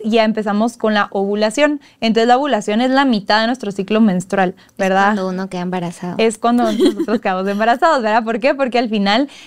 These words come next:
Speaker 1: imagínense, todo el ciclo menstrual, o sea, es para eso. O sea, estamos hechos, nuestro cuerpo y nuestro sistema reproductor está hecho para poder tener un bebé, ¿verdad? Al final. Entonces, el, el culmen o como que el pico de nuestro ciclo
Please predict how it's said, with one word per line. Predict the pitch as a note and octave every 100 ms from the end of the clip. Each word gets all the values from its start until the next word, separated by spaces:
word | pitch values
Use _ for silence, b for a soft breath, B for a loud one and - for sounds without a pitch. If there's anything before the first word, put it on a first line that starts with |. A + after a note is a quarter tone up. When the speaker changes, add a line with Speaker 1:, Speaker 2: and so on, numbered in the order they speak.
| B -
Speaker 1:
imagínense, | C4+ B3 A#3 B3+ C#4 D#4
todo | D#4 C#4+
el | C#4+
ciclo | C#4+ D4 D#4
menstrual, | E4 A#3+ G#3 - G#3 C#4 -
o | A3
sea, | G#3+ G3+
es | G#3+ A#3+
para | - A#3+ G#3+ F#3+
eso. | C4+ G3
O | F#3
sea, | G3 F#3+
estamos | F#3+ G3+ A3 A3+
hechos, | G#3+ D4 - A#3
nuestro | A#3 A#3 A3
cuerpo | F#3+ G3+ G#3 C4 C4+ B B
y | A#3
nuestro | A#3 A#3+ A3
sistema | G3 G3 G#3 A3+
reproductor | B3 C#4+ C4+ - G3+
está | G3+ A3
hecho | A3
para | C4 C4+ C4 B3
poder | F#3 F#3+ G#3 _
tener | A3 G#3+ G#3+
un | A3
bebé, | G#3 G#3+ F4 -
¿verdad? | G3+ F#3+
Al | A#3
final. | G#3+ G3 D4 B B B -
Entonces, | A3+ A3 A3 B3 B3+ -
el, | A3+ G#3+ G#3 G3+ G3
el | G#3 G3
culmen | A3+ D4+ F4+ E4
o | D4
como | B3+ A#3+
que | G#3
el | F#3+
pico | B3+ B3+ G3
de | G3
nuestro | G3 C#4+ A3
ciclo | - G3+ A#3 A#3+ B3 A#3 G3+